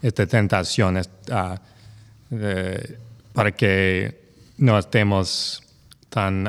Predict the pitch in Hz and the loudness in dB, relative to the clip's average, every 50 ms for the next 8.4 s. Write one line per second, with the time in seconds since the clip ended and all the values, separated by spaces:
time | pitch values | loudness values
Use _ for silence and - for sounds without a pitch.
0 | - - - 120 104 - - 104 92 95 107 104 101 90 87 - - - 127 113 | -6 -4 -2 -2 -2 0 0 0 0 2 0 2 0 0 -2 -6 -8 -6 -4 -2
1 | 101 95 90 - - 98 90 - - 104 - - - - 104 - 117 104 101 95 | -2 -2 -2 -2 -4 -6 -4 -4 -4 -6 -6 -4 -6 -6 -4 -2 0 0 0 0
2 | 104 101 - - - - - - - - - - _ - 147 123 110 107 107 - | -2 -6 -10 -12 -14 -16 -20 -20 -20 -20 -20 -20 _ 2 4 4 6 4 2 2
3 | - 117 104 101 101 - 185 220 202 165 147 131 - 131 113 101 110 104 98 95 | 4 4 4 4 4 6 6 8 8 8 6 6 4 2 0 2 2 2 2 2
4 | - - - - 127 107 107 101 101 92 78 95 92 - - 156 180 196 185 - | -2 -6 -2 -2 0 0 2 2 2 2 2 0 -2 2 4 6 6 6 6 4
5 | - - - - - 123 110 107 104 104 101 101 101 - - - 151 165 160 - | 0 -6 -8 -2 0 2 2 4 2 2 2 2 0 -2 2 2 4 4 4 2
6 | - 123 117 110 104 - - - - - - - - - - - - 127 123 127 | 2 4 4 4 2 0 -6 -12 -16 -20 -20 -20 -20 -20 -20 -4 2 4 6 6
7 | 131 127 127 127 127 - 127 113 104 110 107 110 110 104 92 - - - 95 95 | 8 6 6 4 2 2 0 2 4 4 4 4 4 4 2 0 -2 0 0 0
8 | 90 101 113 101 95 92 - - | 2 2 2 2 0 -2 -8 -12